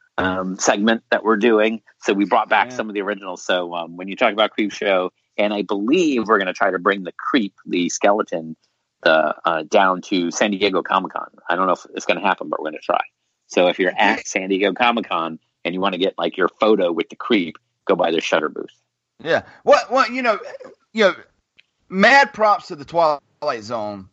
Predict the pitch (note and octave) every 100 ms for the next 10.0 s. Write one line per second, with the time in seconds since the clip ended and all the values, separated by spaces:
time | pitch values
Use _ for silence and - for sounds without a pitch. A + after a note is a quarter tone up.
0 | _ _ _ - D#3+ D#3+ D3+ C#3+ F#3+ F#3
1 | E3+ D#3 D#3+ C3+ - D#3 C3 G2 F#2 _
2 | - F3 E4+ F#4 D4+ F#3 D3 - A#3 G#3
3 | G3+ F3 - C4 D#4 A#3+ A3 A3 G#3 -
4 | - G#3 G#3 D#3+ C3+ B2+ B2 B2 A#2 G2+
5 | E2 D#2+ E2+ D2+ - - E4+ - - _
6 | _ _ F#3 - - - E3 A2+ - -
7 | - - G3 F#3 - - F3 C#3+ - F2+
8 | A#2+ B2 A#2 - G#3+ A3 F3+ - F#3+ F3
9 | F3+ F3 C4 F3 - _ _ - C4